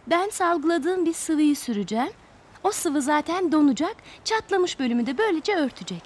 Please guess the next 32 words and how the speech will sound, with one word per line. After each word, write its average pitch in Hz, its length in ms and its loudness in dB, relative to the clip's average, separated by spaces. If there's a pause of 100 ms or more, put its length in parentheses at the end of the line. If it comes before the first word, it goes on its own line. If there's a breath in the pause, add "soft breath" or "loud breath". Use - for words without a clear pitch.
(100)
tamam 508 320 -4
mı?" 254 160 0
demiş. 170 320 -10 (680)
Demiş 311 300 -4 (100)
ama 302 140 -4 (380 loud breath)
minik 349 280 2
istiridye 277 600 -2
bu 311 120 -4
sözleri 294 540 -4
duyamamış. 247 600 -2 (500)
Çünkü 330 320 -6
acıdan 294 460 -6
bayılmış. 294 600 -6 (880)
Balıkçık 233 480 -2
durur 269 220 0
mu 233 220 0
artık? - 220 -12 (260 loud breath)
Hemen 294 220 0
ağzından 226 500 0
salgıladığı 214 640 -4
sıvıyı 220 380 -4
çatlak 240 500 -6
yere 202 180 -4
sürmüş. 170 420 -8 (560 loud breath)
Aradan 403 400 2
ne 453 80 -2
kadar 339 300 -2
geçmiş 311 460 -4
orasını 370 420 -4
bilmem 226 320 0
ama 262 160 2
çocuklar, 202 580 -6